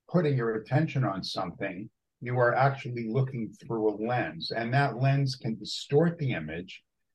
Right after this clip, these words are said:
It can enlarge the image. It can completely transform the image, and it can give you the illusion, uh, that the image is something completely different than it is. Uh, and I can give examples of that,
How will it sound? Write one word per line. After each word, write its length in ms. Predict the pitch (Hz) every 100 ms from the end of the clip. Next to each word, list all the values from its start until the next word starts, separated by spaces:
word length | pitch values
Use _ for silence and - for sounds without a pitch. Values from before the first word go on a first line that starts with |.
| -
It 180 | 127 127
can 160 | 131 117
enlarge 560 | 117 117 127 135 123
the 140 | 110 95
image. 500 | 87 82 85 - 107
It 200 | 107 -
can 340 | 107 101 92 - _ _ -
completely 640 | 117 - 156 147 127 117
transform 760 | - 110 104 - - 127 135
the 160 | 131 101
image, 460 | 90 82 87 - - _ _ _ _ -
and 160 | 131 131
it 140 | 131
can 160 | 135 131
give 200 | 143 131
you 140 | 131
the 140 | 123 113
illusion, 640 | 107 120 139 135 117 110 107
uh, 60 | 110
that 220 | 113 110
the 140 | 110
image 340 | 104 107 107 98
is 160 | 95
something 400 | - 110 107 110 -
completely 500 | 95 - 110 101 98
different 440 | 107 107 101 95 92
than 180 | 95
it 120 | 95 107
is. 440 | 131 - - - _ _ _ _ _ -
Uh, 180 | 120 113
and 80 | 139
I 140 | 143
can 140 | 135 127
give 160 | 127
examples 600 | 104 - 120 127 123 107
of 180 | 113 110
that, 240 | 107 98